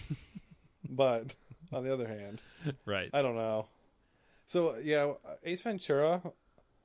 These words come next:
Speaker 1: uh, When Nature Calls, also has some, I don't know. I don't mind any of them personally, but some potentially problematic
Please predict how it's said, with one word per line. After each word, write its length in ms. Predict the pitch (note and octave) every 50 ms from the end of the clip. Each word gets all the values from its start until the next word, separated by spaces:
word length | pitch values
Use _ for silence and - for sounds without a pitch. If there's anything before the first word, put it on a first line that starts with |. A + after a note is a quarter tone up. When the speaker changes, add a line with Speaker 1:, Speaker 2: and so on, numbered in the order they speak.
| _ _ _ _ _ -
Speaker 1:
uh, 160 | D#3+ C#3+ C#3
When 160 | B2+ C#3+ C#3+
Nature 240 | C#3+ C#3+ C#3 - C3
Calls, 540 | - - B2+ A#2 A#2+ C3 D3 D#3 D3+ - _ - _ _ _ _ _ _ _ _ _ _ _
also 260 | - C3+ C3 C3 - D3
has 180 | E3 C#3+ C#3
some, 200 | - D#3 C#3+ C#3 - - - - - - - - _ _ _ _ _ _ _ _ _ _ _ _ _ _ _ _ _ _ _ - _ - -
I 60 | D#4
don't 100 | C4+ B3
know. 220 | G#3+ F#2 D#3 D#3 - _ _
I 140 | - A#3+ A3+
don't 140 | G#3+ G3+ E3
mind 240 | E3 D#3+ D#3 D3
any 180 | C3+ B2 B2 B2
of 80 | B2+ B2
them 140 | B2+ A#2+
personally, 440 | A#2 C3 B2 A#2+ - - C3+ B2+ B2
but 200 | A#2 A2+ A2 - _ _ _ _ _ _ _
some 180 | - - A#3+ G3
potentially 760 | F#3+ F#3 - - - - D#3+ D3 C#3 C3+ - C#3+ C3 B2+ B2
problematic 960 | A#2+ - - C#3+ B2 A#2+ A#2 A#2 A2+ A2+ A2 A2 A2+ A2+ A2 G#2+ - - _